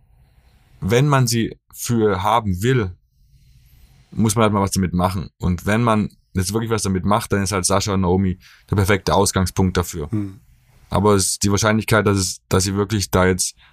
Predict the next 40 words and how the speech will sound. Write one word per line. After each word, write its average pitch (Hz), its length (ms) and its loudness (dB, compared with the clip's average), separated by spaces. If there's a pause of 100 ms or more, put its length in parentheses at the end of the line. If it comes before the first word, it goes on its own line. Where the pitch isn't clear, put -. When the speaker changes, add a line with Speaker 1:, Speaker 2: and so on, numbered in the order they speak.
Speaker 1:
mehr 95 160 4
Fokus 110 360 -2
drauf 98 200 2
legen, 98 240 2
sehe 95 200 2
ich 87 160 -2
weiterhin 90 300 0
als 87 120 0
ungewiss. 90 560 -2
Speaker 2:
Ist 123 140 -4
ja, 104 180 0
Speaker 1:
Wäre 104 140 4
da 113 120 4
Speaker 2:
bei, 113 80 2
Speaker 1:
schon 110 120 0
mal 110 60 4
ein 107 40 2
Speaker 2:
bei, 117 60 2
bei 120 80 0
Speaker 1:
wichtiger 123 240 2
Speaker 2:
dem, 107 80 -2
bei 123 80 2
dem 120 40 2
Speaker 1:
Anfang. 107 200 2
Speaker 2:
Thema 120 260 -2
ist 110 160 -10
es 113 80 -12
ja 117 80 -2
nicht 110 160 -6
nur 110 100 -2
ein 104 280 -4 (500)
Frauenproblem 113 560 -2
bei 104 140 -6
W 107 80 -4
W 101 60 -8
E, 107 120 -6
sondern 101 260 -10
auch - 120 -16
ein 98 180 -12
Tag-Team-Divisionsproblem. 95 1120 -10